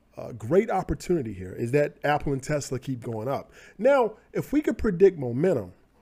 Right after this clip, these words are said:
we can make money on call options. Easy, right? So this is what I'm telling you guys. This is one of the best opportunities I've ever seen in my life. I've never in my life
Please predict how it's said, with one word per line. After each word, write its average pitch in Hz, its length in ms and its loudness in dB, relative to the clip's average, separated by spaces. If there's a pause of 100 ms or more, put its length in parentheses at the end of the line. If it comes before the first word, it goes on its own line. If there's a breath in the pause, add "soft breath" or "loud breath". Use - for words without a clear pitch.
(120)
we 180 120 2
can 196 220 4
make 175 180 4
money 160 320 0
on 165 160 -2
call 240 360 -2
options. - 500 -18
Easy, 247 500 2
right? 196 320 0
So 220 280 4 (260 loud breath)
this 330 160 -4
is 311 60 -6
what 302 120 0
I'm 196 80 -2
telling 208 260 -4
you 143 60 -8
guys. 135 140 -2
This 220 120 -10
is 226 60 -8
one 220 140 0
of 196 60 2
the 165 80 -2
best 170 480 -2
opportunities 156 640 -8
I've 139 80 -4
ever 135 120 -4
seen 135 240 -10
in 127 60 -6
my 123 100 -8
life. 104 460 -14 (260 soft breath)
I've 175 200 0
never 160 540 -2 (200)
in 190 160 4
my 180 160 0
life 143 360 -2